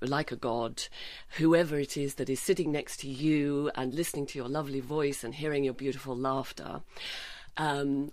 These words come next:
and then she turns around and starts to think about herself. "And whenever I look at you," so it is Sappho, yes, indeed, uh, looking at this woman, "whenever I look at you, my voice dries in my throat,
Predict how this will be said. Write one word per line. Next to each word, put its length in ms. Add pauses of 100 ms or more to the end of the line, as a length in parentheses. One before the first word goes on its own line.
and 160
then 160
she 160
turns 320
around 240
and 100
starts 280
to 60
think 160
about 240
herself. 500
"And 160
whenever 440
I 240
look 280
at 160
you," 440 (480)
so 180
it 140
is 220
Sappho, 480
yes, 300
indeed, 560
uh, 60
looking 380
at 100
this 200
woman, 320
"whenever 480
I 220
look 240
at 80
you, 280 (460)
my 280
voice 640
dries 400
in 100
my 160
throat, 580